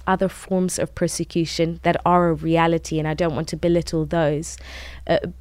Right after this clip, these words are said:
but physical safety for the most part. Um, and that can create a level of ease and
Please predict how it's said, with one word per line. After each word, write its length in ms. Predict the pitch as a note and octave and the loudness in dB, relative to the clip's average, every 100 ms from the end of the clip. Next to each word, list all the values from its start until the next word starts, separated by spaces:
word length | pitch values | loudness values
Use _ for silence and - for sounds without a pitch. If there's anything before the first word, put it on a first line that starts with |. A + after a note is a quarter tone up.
| - | 4
but 240 | A3 - - | 4 4 -8
physical 800 | - - - G#3+ E3+ - C3 A#2 | -20 0 6 8 8 2 -4 -6
safety 640 | - - D3+ D3+ - D3 | -6 2 2 2 -2 -4
for 220 | D3+ - F3+ | -2 0 2
the 100 | E3+ | 4
most 440 | E3+ D#3+ D#3 - | 4 2 0 -6
part. 480 | - - - - - - - - - | -8 -8 -10 -12 -18 -16 -16 -16 2
Um, 440 | F#3 F#3+ F#3 F3+ - - - - - - - | 6 6 4 0 -6 -18 -20 -20 -18 -16 0
and 240 | G#3+ A#3 B3+ | 4 6 6
that 240 | C#4+ - | 4 0
can 400 | - D#4 E4 D#4 | -8 -2 -2 -2
create 480 | - A#3 G3 F3+ - | -4 2 2 2 2
a 40 | |
level 560 | F#3 F#3+ G3 F#3+ F#3+ F3+ - | 4 6 4 4 2 2 2
of 380 | F3 E3+ E3 - - - - - - - | 2 2 0 -8 -20 -20 -20 -18 -18 -4
ease 640 | G3+ G3+ G3+ G3+ F3+ - - | 0 2 4 2 2 -4 -2
and 420 | F3+ F3 E3+ - | 0 2 0 -4